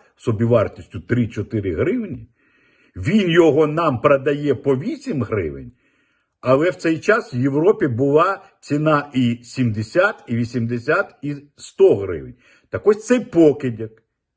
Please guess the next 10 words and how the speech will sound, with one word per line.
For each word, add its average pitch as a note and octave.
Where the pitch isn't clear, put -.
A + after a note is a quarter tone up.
суккін D#3
син, A2
рахує, G2
що -
держава, A2+
бюджет, G2+
ми G#2
всі G2+
з D2+
вами C3+